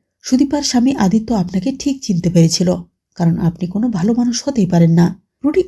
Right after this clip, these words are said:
অস্বীকার করলে রিতম বলে, "স্যার, আমি আজকের এই ঘটনার জন্য আইনের আশ্রয় নিতে বাধ্য হলাম।" এই বলে থানায় চলে আসে রিতম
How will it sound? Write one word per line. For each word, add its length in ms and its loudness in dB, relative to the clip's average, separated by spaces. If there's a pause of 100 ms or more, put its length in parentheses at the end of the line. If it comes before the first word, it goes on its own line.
অস্বীকার 420 0
করলে 280 0
রিতম 300 -2 (100)
বলে, 140 0
"স্যার, 300 -4 (360)
আমি 240 -2
আজকের 380 -4
এই 200 0
ঘটনার 440 0
জন্য 260 -2
আইনের 440 -2
আশ্রয় 380 -2
নিতে 240 -2
বাধ্য 340 -4
হলাম।" 460 0 (300)
এই 160 2
বলে 260 4
থানায় 300 -2
চলে 280 0
আসে 280 -4
রিতম 280 -4